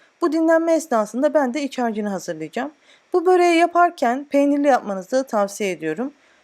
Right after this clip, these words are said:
Ee, ben lor peynir ve beyaz peynir karışımı kullandım. İşte çökelek tarzı bir peynir kullandım.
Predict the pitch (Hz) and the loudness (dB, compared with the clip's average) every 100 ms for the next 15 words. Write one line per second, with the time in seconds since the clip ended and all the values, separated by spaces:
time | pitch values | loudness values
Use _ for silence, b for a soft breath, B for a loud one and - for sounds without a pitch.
0 | b 202 196 214 302 311 - _ 214 285 | b 0 2 2 2 0 -6 _ 0 2
1 | 302 285 277 294 262 240 247 247 254 - | 2 2 2 2 0 0 2 2 0 -2
2 | 233 254 240 220 214 220 214 180 170 160 | -2 -2 -4 -6 -4 -8 -8 -6 -4 -4
3 | 185 - _ _ - - - 220 214 196 | -6 -10 _ _ -14 -12 -8 -6 -4 -6
4 | 185 190 170 165 175 170 190 180 175 - | -6 -6 -6 -6 -10 -10 -8 -8 -8 -12
5 | 170 160 156 220 | -8 -8 -6 -8